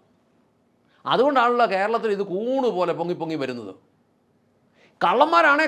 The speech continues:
കൂടുതൽ കാശുമായിട്ട് ആൾക്കാർ പുറകെ നടക്കുക. "ഞങ്ങളെ ഒന്ന്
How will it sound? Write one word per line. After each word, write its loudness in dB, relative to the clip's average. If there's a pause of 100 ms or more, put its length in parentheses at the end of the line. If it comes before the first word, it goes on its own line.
(140)
കൂടുതൽ 4
കാശുമായിട്ട് 4
ആൾക്കാർ 2
പുറകെ -2
നടക്കുക. -8 (1600)
"ഞങ്ങളെ 4
ഒന്ന് -2